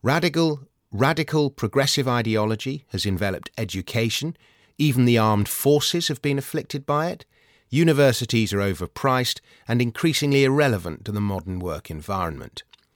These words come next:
The B B C, the national broadcaster, is loathed for its bias, and its output is for the most part crap. Luxury green ideology has left us with sky-high energy prices.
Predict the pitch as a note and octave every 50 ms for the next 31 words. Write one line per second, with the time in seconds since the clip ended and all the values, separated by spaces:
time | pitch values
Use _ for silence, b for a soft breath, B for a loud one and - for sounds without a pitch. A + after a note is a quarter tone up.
0 | b b b b b b b b b b b b b b A#2 - C3 C#3 C3 B2+
1 | A#2+ G#2+ - - C#3 C3 C3+ D#3+ D3+ B2+ A#2 G#2+ G#2 - - - G#2+ F2+ - A#2
2 | B2 A#2+ A#2 G#2 - - G#2+ G2+ G2+ G#2 - - - B2 B2 b b b b b
3 | A#2 G2 G#2 A2+ A2+ A#2+ B2+ C3+ C3 B2+ B2 C3 D#3+ G3 G#3+ G3+ - - - -
4 | - - - A2+ G2 F2+ - - _ - A#2 G#2 F#2 E2 F2 G2+ A2+ - - -
5 | b b b b b A2+ B2 C3 B2+ - E3+ F3+ F3+ C3 - - G#2 G#2 G#2 -
6 | _ - G#2+ G#2 - - A#2 A2+ A#2 A2+ G#2 F#2+ F#2 - - - F#2 F2 F2 E2
7 | D#2+ _ - _ _ - - - - C#3 G2+ D#2+ - - - _ _ _ _ _
8 | _ _ _ _ b b b b b b b b b C3 D3 - - - C3+ C3+
9 | B2+ A#2 G#2 B2+ C3 C3 B2+ A#2+ A#2+ A#2 A2+ G#2 G#2+ A2 A2+ A2 A#2 A#2+ A#2 -
10 | D#3+ D#3 C#3 A2+ F#2+ A#2 A#2+ A2 G#2+ - - G#2+ - - G2 F#2 - - - B2+
11 | A#2 G#2+ G2 F#2 F#2+ F#2+ F#2+ G2 A2 C3+ C3+ A#2 - B2 A2 - - A#2 A2 A2+
12 | A2 - - C#3+ D3+ -